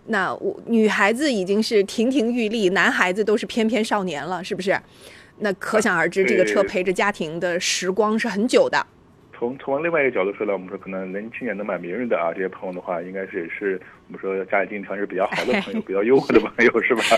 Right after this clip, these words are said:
Speaker 1: 对的，是的，是的，当年那个车子可真的是不便宜，朋友们。
Speaker 2: 嗯。
Speaker 1: 来吧，我们此刻呢，想垫句话，什么意思呢？呃，接下来是重点了。老师，您要置换吗？如果是新车的话，您可以考虑一下厂家补贴，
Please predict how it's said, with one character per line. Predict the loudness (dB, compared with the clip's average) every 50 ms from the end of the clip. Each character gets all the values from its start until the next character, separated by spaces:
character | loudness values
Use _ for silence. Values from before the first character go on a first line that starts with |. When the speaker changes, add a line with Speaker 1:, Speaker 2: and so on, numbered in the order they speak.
| 2 0 -2
Speaker 1:
对 | 0 0 2 2
的， | 2 0 0 -2 -4 -6 -6 -8 -8 -10 _ _ _ -18 -18 -16 -16 -6
是 | -2 0 2
的， | 4 4 2
是 | 2 0 0
的， | 0
当 | 2 2 2 2 2
年 | 2 0 0 2
那 | 2 2 2
个 | 2 0
车 | 0 0 0 0 0
子 | 2 0 0
可 | 0 -2 -2
真 | -2 0 0 0
的 | 0
是 | -4 -4 -6
不 | -10 -10 -10
便 | -6 -2 -2 -2 -2 -2
宜， | -4 -6 -6
朋 | -6 -8 -10
友 | -10 -10
们。 | -10 -10 -12 -14 -14 -6
Speaker 2:
嗯。 | 0
Speaker 1:
来 | 2 4
吧， | 6 6 6 6
我 | 6 4
们 | 4 2 -2 -2
此 | 0 -2 0
刻 | 0 0 0 0
呢， | 0 -2
想 | -2 -2 -2 -2 0
垫 | 2 2 2 4 2
句 | 2 2
话， | 4 4 4 4 2 0
什 | -2 -2 -2
么 | -2 2
意 | 4 4 4
思 | 4 2 2
呢？ | 4 4 4 4 2 -2 -12 -20 -12 -6
呃， | -6 -4 -4 -2
接 | 2 4 6 6
下 | 6 6
来 | 4 4 2
是 | 2 2 2
重 | 4 2 0
点 | 0 -2 -6 -6 -6
了。 | -6 -6 -6 -6 -8 -14 -6 -2
老 | 0 0
师， | 2 2 4 4 4 2 0 -2
您 | 0 2 2 2
要 | 2 2 0
置 | 0 0 0
换 | 0 2 4 4 4 4
吗？ | 4 2 2 2 2 0 0
如 | 0 2
果 | 2 2 2
是 | 2 0
新 | -2 -2 -2 -2
车 | 0 0 0 2
的 | 2 2
话， | 0 0 -2 -2
您 | -2 -2 -2 -2
可 | -4 -4
以 | -6 -6
考 | -6 -6 -4 -4 -2
虑 | -2 -4 -4
一 | -4 -4
下 | -4 -4 -4 -4
厂 | -4 -6 -8 -8
家 | -8 -6 -6
补 | -8 -8 -10 -12
贴， | -12 -8 -4 0 0 0 0